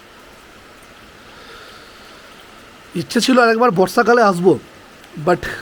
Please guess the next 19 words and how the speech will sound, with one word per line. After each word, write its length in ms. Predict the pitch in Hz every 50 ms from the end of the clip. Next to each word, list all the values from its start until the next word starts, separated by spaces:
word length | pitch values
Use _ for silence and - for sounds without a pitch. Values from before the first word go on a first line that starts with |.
| - - - - - - - - - - -
আসবো, 360 | 220 277 240 233 233 247 269 -
আবারও 240 | - 151 175 214 226
আসবো, 220 | 214 180 160 180 160
অবশ্যই 280 | 170 208 - - 247
আসবো, 300 | 220 185 151 143 190 247 - - - - - - - - - - -
কিন্তু 220 | - 196 185 196 208 147
বর্ষাকালে 500 | 175 180 - - 247 233 202 247 247 247
যেটা 200 | 247 240 262 254 -
পাওয়া 380 | - 180 190 208 214 175 131 110 - - - - - - - - - - -
সেটা 200 | - 196 220 214
এখনই 240 | 180 - 220 220 226
পেয়ে 200 | - 185 160 151
গেলাম। 320 | 135 117 117 107 107 113 - - - - - - - - - - - - - - - - - - - - - - - - - - -
আবার 260 | 185 180 190 247 254 208
দেখবেন 320 | 196 247 233 226 254 226
কিছুক্ষণ 360 | 180 196 196 202 185 208 214
পরে 180 | 185 - 190 196
হয়তো 180 | 196 196 196
এখানেই 340 | 185 - 185 190 233 339 311